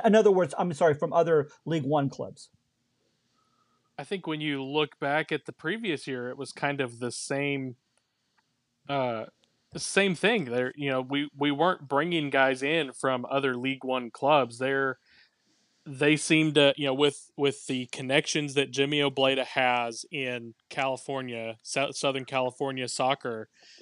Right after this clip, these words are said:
Speaker 2: they seem to feel like there's a lot of unmined talent there, and that f-, it's, it's, that's where they're going and what they're looking for, uh, to be able to build their club.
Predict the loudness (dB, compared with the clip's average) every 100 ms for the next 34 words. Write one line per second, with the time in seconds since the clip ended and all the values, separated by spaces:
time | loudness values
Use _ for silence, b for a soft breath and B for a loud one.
0 | _ 0 0 2 -2 0 0 2 4 6
1 | 4 2 -2 -2 -2 -2 0 2 0 -4
2 | -6 -6 -4 -2 0 -2 -6 -14 -10 -6
3 | -4 -4 -6 -8 -8 -10 -14 b b b
4 | -4 -2 -2 4 6 6 0 -6 -4 -4
5 | -4 -6 -4 -8 -4 -4 2 4 4 2
6 | 2 2 2 0 -2 -2 -2 -2 -4 -4
7 | -8 -4 -2 -2 -4 -8 -14 b b b
8 | b -4 -2 -2 -4 -2 0 2 2 -2
9 | -4 -4 -4 -4 -2 2 4 4 0 0
10 | 2 6 6 2